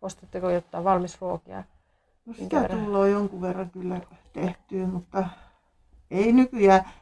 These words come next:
Speaker 2: Enempi osti silloin työssä käydessä, kun ei tuntunut olevan aikaa tehdä niitä ruokia niin paljon, mutta nykyään ei kovin paljon.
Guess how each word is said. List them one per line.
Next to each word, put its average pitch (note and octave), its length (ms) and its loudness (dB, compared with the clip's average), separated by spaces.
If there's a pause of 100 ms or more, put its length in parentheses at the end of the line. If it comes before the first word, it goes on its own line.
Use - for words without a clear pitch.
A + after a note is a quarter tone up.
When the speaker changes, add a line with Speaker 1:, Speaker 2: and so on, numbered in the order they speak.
Speaker 2:
Enempi C4 420 6
osti G#3 260 0
silloin G3+ 300 4
työssä G3 340 0
käydessä, E3 500 -2
kun E3+ 180 -8
ei E3+ 80 -2
tuntunut F3 460 0
olevan E3+ 280 2
aikaa E3 400 0
tehdä E3+ 340 -6
niitä - 280 -16 (140)
ruokia F3+ 400 -10
niin F#3 240 -4
paljon, G3+ 240 -2
mutta G#3 220 -14 (640)
nykyään G#3+ 500 6
ei E3+ 140 6
kovin E3+ 400 0
paljon. - 600 -14